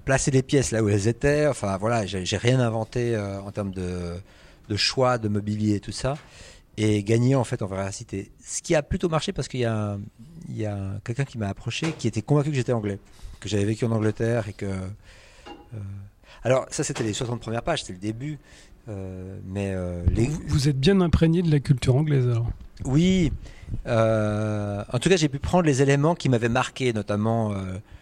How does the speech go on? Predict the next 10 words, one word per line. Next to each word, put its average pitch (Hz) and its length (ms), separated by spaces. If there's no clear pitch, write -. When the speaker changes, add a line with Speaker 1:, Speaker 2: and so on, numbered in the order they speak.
Speaker 1:
le 110 120
fait 127 200
qu'ils 104 240
adorent, 120 400
enfin, 101 220
euh, 104 400
l'ambiance 113 320
de 101 40
ces 110 140
pubs 127 540